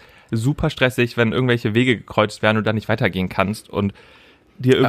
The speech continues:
Speaker 1: irgendwie so ein bisschen
Speaker 2: das gehört doch zu dieser gesamten Romantik dazu, dass dann irgendwie die Schranken bimmeln und dann stehen alle Leute da und dann kommt der Zug vorbei und dann hupt er vielleicht und dann winken die Leute und dann winkt man zurück und so. Ist das nicht toll?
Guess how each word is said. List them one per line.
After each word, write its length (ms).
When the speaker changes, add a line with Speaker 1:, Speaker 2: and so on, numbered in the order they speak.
Speaker 1:
irgendwie 120
so 220
ein 100
bisschen 200
Speaker 2:
das 100
gehört 280
doch 80
zu 140
dieser 240
gesamten 380
Romantik 600
dazu, 500
dass 160
dann 120
irgendwie 340
die 120
Schranken 500
bimmeln 440
und 180
dann 100
stehen 320
alle 160
Leute 280
da 260
und 120
dann 120
kommt 180
der 80
Zug 220
vorbei 460
und 80
dann 160
hupt 180
er 80
vielleicht 360
und 20
dann 200
winken 240
die 60
Leute 300
und 40
dann 120
winkt 180
man 120
zurück 420
und 140
so. 140
Ist 140
das 120
nicht 180
toll? 240